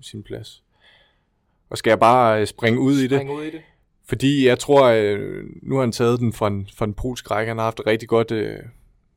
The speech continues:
Speaker 1: rigtig god sæson, øh, er blevet topscorer i den polske række. Det blev til en anden plads i, i, i tabellen for, for Lech Poznan, og overordnet set fremragende, fordi han også har været med til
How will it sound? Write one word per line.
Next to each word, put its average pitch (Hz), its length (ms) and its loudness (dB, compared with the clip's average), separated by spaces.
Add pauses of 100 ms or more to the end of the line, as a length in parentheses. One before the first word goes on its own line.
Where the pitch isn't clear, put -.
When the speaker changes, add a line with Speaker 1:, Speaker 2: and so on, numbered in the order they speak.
(300)
Speaker 1:
rigtig 123 220 -4
god 123 180 -2
sæson, 120 560 -4
øh, 104 520 -8
er - 60 -20
blevet 110 220 -6
topscorer 117 460 -2
i 107 40 -4
den 110 120 -12
polske - 380 -12
række. 117 600 -6
Det 110 160 -16
blev 113 160 -4
til 110 140 -10
en 110 80 -8
anden 120 220 -6
plads 117 420 -6
i, 113 280 -10
i, 117 360 -18 (320)
i 113 140 -14
tabellen 110 500 -2
for, 107 280 -8
for - 160 -10
Lech 104 180 -6
Poznan, 143 460 0
og 113 200 -6 (640)
overordnet 127 400 6
set 123 260 -4
fremragende, 120 520 2
fordi 113 200 -8
han 110 140 -4
også 113 200 -6
har 110 80 -6
været 110 120 -2
med 113 180 0
til 104 560 -6